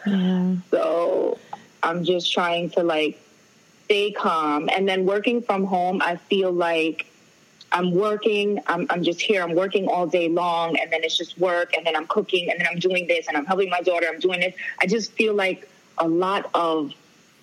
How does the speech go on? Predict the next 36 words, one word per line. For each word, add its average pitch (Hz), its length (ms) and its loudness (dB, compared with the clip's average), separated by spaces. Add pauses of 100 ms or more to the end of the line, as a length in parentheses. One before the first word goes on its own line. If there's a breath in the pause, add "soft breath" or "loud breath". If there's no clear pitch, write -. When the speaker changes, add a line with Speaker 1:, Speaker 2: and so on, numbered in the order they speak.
(100)
Speaker 2:
like, 165 260 0
just 196 300 0
pressure, 170 560 0
like, 151 360 0
I 165 120 0
just 180 400 -2
need 180 320 0
a 147 60 0
break, 139 600 -2 (380 loud breath)
you 165 120 2
know? 160 300 2
So 156 480 2
Speaker 1:
You 190 240 4
are 185 160 0
emotionally 196 760 2
Speaker 2:
that's 190 100 2
Speaker 1:
exhausted? 220 720 2 (160)
You 220 80 4
know, 196 140 2
I've 175 80 0
been 175 100 2
talking 196 320 2
about 247 120 2
that 294 160 0
Speaker 2:
Yeah. 131 180 0
Speaker 1:
a - 20 2
lot. 127 280 0 (760 loud breath)
Damn. 139 380 2
Speaker 2:
Yeah. 180 420 0
Speaker 1:
It, 165 260 0
it 190 120 4
is 202 180 2
a 185 40 4
Speaker 2:
It 170 40 2
Speaker 1:
lot. 151 420 2
Speaker 2:
really 165 600 0